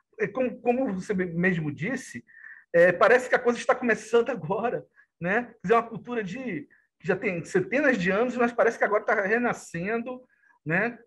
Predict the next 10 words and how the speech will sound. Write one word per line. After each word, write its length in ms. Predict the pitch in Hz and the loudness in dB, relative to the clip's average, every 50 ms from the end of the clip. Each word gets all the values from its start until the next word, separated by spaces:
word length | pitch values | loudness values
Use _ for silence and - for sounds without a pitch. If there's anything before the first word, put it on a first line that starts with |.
| _ - | _ -14
Visando 420 | 135 160 160 170 160 165 190 185 | -14 -6 -6 -4 -4 -2 -2 -4
esse 140 | 185 - - | -4 -6 -2
cacau 340 | - 180 175 - 196 185 175 | -2 -2 0 2 0 0 0
de 80 | 180 | 0
qualidade. 640 | - 185 160 151 139 143 165 196 233 226 214 190 190 | 0 0 0 0 2 2 4 6 6 6 4 2 0
Vi-, 480 | 208 190 170 185 180 170 175 185 185 165 - _ | -4 -6 -6 -6 -8 -8 -10 -10 -10 -12 -10 _
então, 480 | 202 202 214 - 208 226 269 285 - - - - _ - _ _ _ _ _ _ | -6 -6 -6 0 0 0 0 0 -6 -10 -18 -20 _ -20 _ _ _ _ _ _
então, 280 | - 202 185 - 208 240 | -8 -8 0 2 2 2
assim, 360 | 262 254 - 294 269 262 247 208 | 2 0 -2 -4 -2 -2 0 2
é, 520 | 180 170 170 170 165 165 156 156 156 160 | 4 6 8 8 8 8 6 4 2 -2